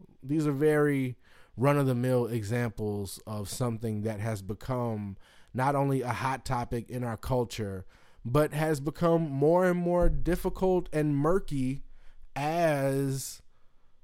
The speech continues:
laws and, and, and bi-, and, and, and ideas to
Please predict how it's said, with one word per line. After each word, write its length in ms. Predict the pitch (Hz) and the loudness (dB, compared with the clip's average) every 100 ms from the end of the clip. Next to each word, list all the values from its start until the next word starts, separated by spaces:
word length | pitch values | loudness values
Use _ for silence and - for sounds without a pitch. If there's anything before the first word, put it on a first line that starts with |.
| - - | -20 -12
laws 1000 | 117 127 139 160 156 147 147 143 131 - | -6 0 2 4 2 2 0 -2 -6 -8
and, 440 | 143 143 143 135 - | -6 -4 -2 -4 -6
and, 340 | 139 135 127 | -6 -4 -6
and 360 | 131 127 117 107 | -6 -6 -4 0
bi-, 220 | 143 147 135 | 2 0 0
and, 280 | 139 135 | -2 -2
and, 420 | 139 139 131 123 - | -4 -4 -4 -6 -10
and 240 | 127 127 - | -10 -10 -10
ideas 840 | 135 143 123 139 160 147 123 123 - | -6 -6 -2 0 2 0 -2 -4 -6
to 640 | - 143 127 127 123 | -4 -2 0 -2 -4